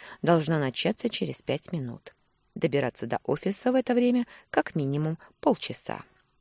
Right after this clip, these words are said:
Уже подбежав к автобусной остановке, поняла, что пропустила свой автобус. Чёрт знает, что за день. Ко всему прочему, начал накрапывать дождь, и теперь она будет выглядеть,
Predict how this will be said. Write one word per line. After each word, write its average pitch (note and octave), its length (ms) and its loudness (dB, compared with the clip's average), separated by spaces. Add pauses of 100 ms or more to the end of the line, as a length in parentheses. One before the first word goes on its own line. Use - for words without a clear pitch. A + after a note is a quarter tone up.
(140)
Уже D3+ 280 6
подбежав E3 520 2
к - 60 -6
автобусной D3+ 540 -2
остановке, E3 560 0
поняла, D#3+ 420 0
что - 240 -2
пропустила D#3+ 680 -4
свой - 280 -6
автобус. - 680 -12 (640)
Чёрт - 480 -2
знает, G#3 460 2
что - 260 -8
за C3+ 180 -4
день. B2 320 -8 (400)
Ко D#3+ 100 2
всему C#3 260 2
прочему, D#3+ 560 0 (240)
начал A#3+ 300 4
накрапывать G#3 640 0
дождь, - 420 -4 (280)
и C#3 100 -4
теперь - 400 0
она F#3 140 4
будет B2+ 320 -6
выглядеть, B2 500 -4